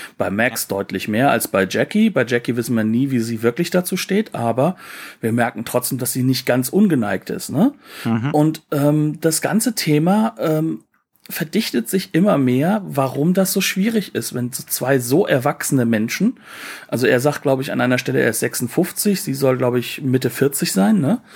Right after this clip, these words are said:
Speaker 1: Ähm,
Speaker 2: Ich glaub, achtundvierzig oder sowas.
Speaker 1: Ja, ich weiß es nicht mehr ganz
Speaker 2: Ja.
Speaker 1: genau, aber,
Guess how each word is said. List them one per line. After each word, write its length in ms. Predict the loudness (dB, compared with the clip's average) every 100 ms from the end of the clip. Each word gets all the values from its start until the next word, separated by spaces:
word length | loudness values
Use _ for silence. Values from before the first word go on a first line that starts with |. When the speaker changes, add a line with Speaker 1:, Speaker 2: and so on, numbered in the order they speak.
| -16 -14 -14 -2 2
Speaker 1:
Ähm, 300 | 2 2 -2
Speaker 2:
Ich 120 | -4
glaub, 120 | -4 -2
achtundvierzig 960 | -4 -2 0 0 0 -2 -2 -6 -6
oder 200 | -6 -4
sowas. 260 | -4 -6 -4
Speaker 1:
Ja, 140 | -2
ich 180 | -4 -2
weiß 200 | -4 -4
es 80 | -6
nicht 120 | -2
mehr 100 | 0
ganz 200 | 0 0
Speaker 2:
Ja. 20 |
Speaker 1:
genau, 340 | 2 4 4 2
aber, 280 | 2 2